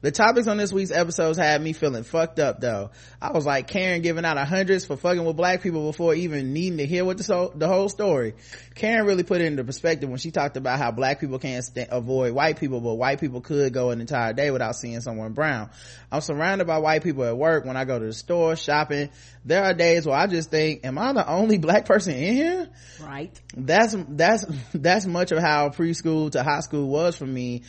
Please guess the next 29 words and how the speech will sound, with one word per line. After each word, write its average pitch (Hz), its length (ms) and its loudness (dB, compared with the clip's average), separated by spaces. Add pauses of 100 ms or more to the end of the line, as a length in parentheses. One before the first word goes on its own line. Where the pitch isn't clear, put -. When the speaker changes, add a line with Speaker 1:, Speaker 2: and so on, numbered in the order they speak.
(220)
Speaker 1:
and 120 140 -6
that 151 220 0
changed 139 320 -4
drastically 143 420 -2
when 127 160 -6
I 127 60 -4
went 117 180 -6
to 110 60 -10
college 123 480 -2
anyway. 123 460 -4 (440)
I'm 175 120 -2
glad 196 240 4
to 196 60 -2
finally 175 320 -2
be 170 140 -4
premium. 120 440 -4
Rod, 156 400 2
if 135 120 -4
you 220 120 -4
do 196 160 4
an 147 80 4
Outcast 160 480 0
off-season 156 460 -2
podcast, 143 500 0
I'll 151 240 2
definitely 143 320 -2
be 120 100 -4
listening 127 400 -6
in. 107 320 -8